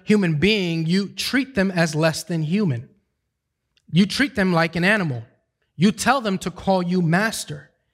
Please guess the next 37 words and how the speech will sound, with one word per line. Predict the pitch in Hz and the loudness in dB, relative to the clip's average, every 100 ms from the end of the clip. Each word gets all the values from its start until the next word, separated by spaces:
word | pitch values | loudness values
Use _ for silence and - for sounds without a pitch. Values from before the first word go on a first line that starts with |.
| _ - 175 | _ -4 0
And | 165 | 2
even | 202 269 | 2 0
though | 226 226 240 | 2 2 2
they're | 202 180 147 - _ | 0 0 -4 -12 _
fully | - 220 247 247 180 | -2 0 2 0 -2
grown | 143 185 202 202 202 | 0 0 0 -2 -4
adults, | 160 147 190 220 170 - | -4 0 0 0 -2 0
you | 190 | -2
tell | 190 214 202 | 0 0 0
them | 156 151 | -2 0
when | 175 | 0
they | 160 | 0
go | 160 | -2
to | 131 | -2
sleep, | - 180 196 190 - _ _ _ _ - | -6 -4 -4 -6 -12 _ _ _ _ 0
when | 151 | 0
to | 156 143 | 0 -4
wake | 135 131 | -4 -2
up, | 165 190 202 - - _ _ - | -2 -2 -4 -10 -20 _ _ 0
when | 135 170 | 2 4
they | 160 | 2
can | 151 135 147 | 0 -2 -2
eat, | 190 208 208 - _ _ _ | 0 0 -2 -12 _ _ _
when | 143 170 | 0 0
to | 165 123 | 0 -6
work, | 123 175 208 208 - _ _ _ | 0 0 0 -2 -14 _ _ _
how | - 170 | 0 0
to | 165 135 | 0 -6
think. | - 202 220 214 - _ | -4 -2 -2 -6 -18 _
And | 165 | 0
if | 160 | 2
they | 139 175 | 2 2
don't | 190 180 | 2 0
obey, | 147 202 214 175 170 170 | 2 2 2 0 -2 -4
you | 151 | -2
beat | 143 208 240 151 | 0 0 -2 -6
them. | 120 | -10